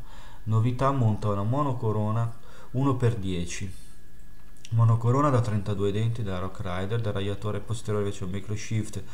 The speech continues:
con dieci velocità, gabbia frenata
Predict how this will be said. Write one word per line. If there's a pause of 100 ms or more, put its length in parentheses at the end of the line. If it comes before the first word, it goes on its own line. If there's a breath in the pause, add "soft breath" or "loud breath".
(340 loud breath)
con
dieci
velocità,
gabbia
frenata